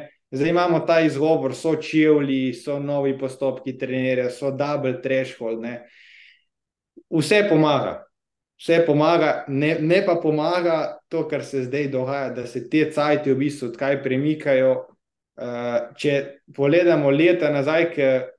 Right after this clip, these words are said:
vemo, da so bili ljudje na dopingu, pa niso tekli niti približno tkaj hitro, da se zdaj tkaj hitro teče,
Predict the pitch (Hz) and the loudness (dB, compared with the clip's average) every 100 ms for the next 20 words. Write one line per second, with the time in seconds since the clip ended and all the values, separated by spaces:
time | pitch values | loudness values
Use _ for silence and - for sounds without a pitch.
0 | _ - 131 156 175 156 135 135 147 151 | _ -16 2 4 6 4 0 -2 -2 0
1 | 143 135 143 143 135 131 139 135 127 127 | 0 0 0 -2 -2 -2 -2 -2 -6 -8
2 | 123 120 135 143 139 120 143 139 135 135 | -8 -6 -6 -6 -6 -4 -4 -4 -4 -4
3 | 147 147 131 135 127 127 165 143 139 127 | -6 -6 -8 -4 -4 -2 -2 -2 -4 -2
4 | 143 139 151 151 147 135 127 - _ _ | 0 0 0 -4 0 -2 -2 -8 _ _
5 | _ _ - 123 135 131 156 165 160 156 | _ _ -10 -6 -2 0 2 0 0 0
6 | 156 160 147 135 131 143 143 139 135 | 0 -2 -2 -4 -2 -2 -4 -4 -2